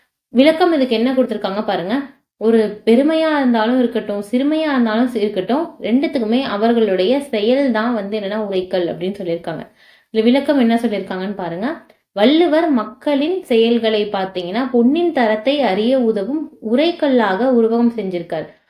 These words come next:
மக்களோட செயல்களை பாத்தீங்கன்னா பொண்ணோட தரத்தை அறிய உதவும் உரைக்கல் இருக்கும்ல, பொன் வந்து என்னன்னா தேய்ச்சி பார்த்து இது பொன் நல்ல பொண்ணா கெட்ட பொண்ணா,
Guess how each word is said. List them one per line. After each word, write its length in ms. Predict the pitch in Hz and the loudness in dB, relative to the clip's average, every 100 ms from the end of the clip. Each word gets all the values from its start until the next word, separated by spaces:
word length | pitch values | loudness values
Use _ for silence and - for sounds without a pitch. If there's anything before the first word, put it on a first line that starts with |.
| _ 208 | _ -8
மக்களோட 520 | 214 - 349 320 269 | -6 2 4 4 2
செயல்களை 500 | 262 226 226 233 226 | 2 2 2 2 0
பாத்தீங்கன்னா 480 | 208 185 175 247 285 | -2 -4 -4 -6 -2
பொண்ணோட 440 | 240 262 311 311 - | 0 0 0 0 0
தரத்தை 420 | 214 190 190 285 | -2 -2 -4 -2
அறிய 400 | 277 220 233 254 | 0 0 2 2
உதவும் 580 | 220 196 233 294 220 240 | 0 -2 -6 -6 -2 0
உரைக்கல் 380 | 294 - 277 | 0 0 0
இருக்கும்ல, 480 | 214 196 196 185 202 - - _ _ | 0 -6 -6 -6 -6 -10 -20 _ _
பொன் 320 | 262 285 311 | -2 0 2
வந்து 240 | 269 247 247 | 2 4 4
என்னன்னா 200 | 233 240 | 2 2
தேய்ச்சி 300 | 247 247 247 | 0 0 -2
பார்த்து 360 | 214 196 269 | -4 -2 -2
இது 120 | 262 | -2
பொன் 260 | 254 220 240 | -2 0 0
நல்ல 260 | 208 220 247 | 0 0 0
பொண்ணா 400 | 233 208 202 196 | -2 -4 -6 -6
கெட்ட 260 | 202 233 | -4 -2
பொண்ணா, 340 | 233 214 190 | -2 -4 -4